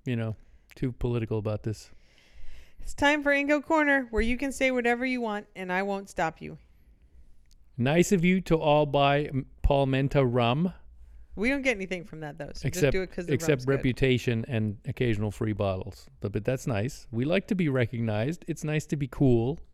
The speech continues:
Speaker 1: when you walk into there and they're like, "Yo, you Golden Ratio people, thanks for all the money you're making us indirectly."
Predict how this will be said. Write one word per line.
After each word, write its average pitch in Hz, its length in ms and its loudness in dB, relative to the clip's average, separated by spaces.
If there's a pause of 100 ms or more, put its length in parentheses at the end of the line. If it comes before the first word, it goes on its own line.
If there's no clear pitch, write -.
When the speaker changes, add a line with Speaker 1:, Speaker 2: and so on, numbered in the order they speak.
(280)
Speaker 1:
when 139 140 -2
you 131 80 2
walk 131 260 2
into 127 200 2
there 117 180 2 (240)
and 120 160 2
they're 120 160 4
like, 117 180 2 (400)
"Yo, 131 500 6 (120)
you 123 220 -6
Golden 143 340 2
Ratio 151 380 2
people, 104 420 -2
thanks 123 300 -4
for 131 180 -4
all 127 200 0
the 127 80 -2
money 135 280 0
you're 98 380 -2
making 107 400 -4
us 98 160 -4
indirectly." 98 580 -2